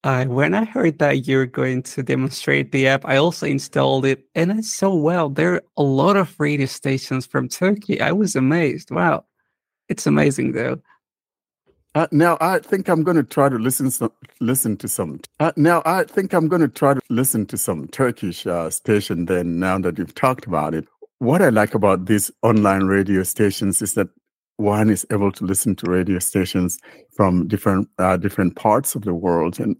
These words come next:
Speaker 2: I think that's a beautiful thing. So I'll be listening to, uh, maybe some, uh, radio station out of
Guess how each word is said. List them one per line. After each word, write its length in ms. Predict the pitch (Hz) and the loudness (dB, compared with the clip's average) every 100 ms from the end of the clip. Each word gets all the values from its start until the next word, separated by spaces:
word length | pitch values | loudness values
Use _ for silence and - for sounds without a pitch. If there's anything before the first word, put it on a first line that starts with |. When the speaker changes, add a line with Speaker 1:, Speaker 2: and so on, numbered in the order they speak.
| - | -2
Speaker 2:
I 120 | 113 | -2
think 220 | - 127 | 2 2
that's 200 | 104 - | 2 -2
a 60 | 104 | -4
beautiful 480 | 98 101 82 - 90 | 0 0 0 -4 -4
thing. 320 | 104 95 90 - - - | 0 0 -2 -10 -20 -10
So 260 | - 110 - _ _ - | 2 2 2 _ _ 2
I'll 220 | 117 151 | 4 4
be 120 | 127 | 4
listening 400 | 104 101 107 104 | 2 2 2 2
to, 300 | - 101 85 - _ _ | 0 -2 -2 -6 _ _
uh, 140 | 98 98 | -2 2
maybe 480 | 107 110 98 87 98 - | 2 2 0 -2 -6 -10
some, 540 | - 95 90 - - - | -2 0 0 -4 -10 -4
uh, 420 | 82 78 - - - | -2 -2 -6 -10 -12
radio 360 | 95 113 107 101 | 0 2 4 0
station 460 | - 101 101 101 90 | 0 -4 -2 -2 0
out 160 | 95 | 0
of 140 | 92 | -2